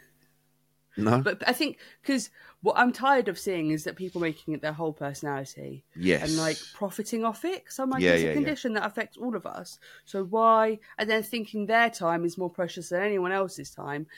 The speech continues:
Speaker 2: And all they're doing is just collecting other people's opinions. And I'm just like, "Ugh." 'Cause I, I don't wanna be defined by these diagnoses. I'm just, it's just a thing I am.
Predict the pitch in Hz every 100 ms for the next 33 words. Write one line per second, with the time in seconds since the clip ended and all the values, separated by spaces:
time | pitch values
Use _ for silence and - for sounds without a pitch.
0 | - - 226 233 220 247 233 185 170 180
1 | 175 - _ _ _ _ _ - 196 -
2 | - 180 180 196 180 185 214 196 190 180
3 | 170 185 180 151 147 151 - 208 226 247
4 | 247 240 233 _ - - - _ - 220
5 | 208 175 - - _ _ _ _ _ _
6 | - 226 220 208 214 214 208 190 202 202
7 | 196 180 190 185 180 165 170 160 156 160
8 | 160 165 156 151 165 170 - 139 - 160
9 | 190 - - - 170 202 180 165 175 160
10 | 151 147 135 147